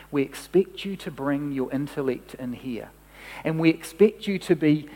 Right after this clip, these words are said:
not just allowed, but we would encourage you to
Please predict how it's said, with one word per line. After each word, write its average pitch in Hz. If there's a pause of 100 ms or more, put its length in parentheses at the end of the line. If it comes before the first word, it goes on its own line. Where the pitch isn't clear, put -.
(360)
not 190
just -
allowed, 160
but 165
we 185
would 170
encourage 170
you 147
to 139